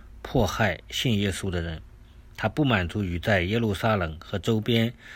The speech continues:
啊，把这些信耶稣的人关到监里，他甚至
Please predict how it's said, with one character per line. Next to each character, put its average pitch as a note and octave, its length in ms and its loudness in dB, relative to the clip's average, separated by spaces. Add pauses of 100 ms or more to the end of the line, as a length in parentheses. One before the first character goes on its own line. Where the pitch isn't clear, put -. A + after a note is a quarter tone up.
(260)
啊， E2+ 160 -6
把 E2 120 -2
这 F#2+ 160 -2
些 F#2+ 160 -2
信 A#2 280 2
耶 A2 120 4
稣 A#2 180 -2
的 G#2 60 0
人 E2+ 160 -2
关 G2+ 220 0
到 F#2+ 160 0
监 F#2 260 0
里， E2+ 140 -4 (480)
他 - 160 -2
甚 C#3+ 320 4
至 G2 280 -4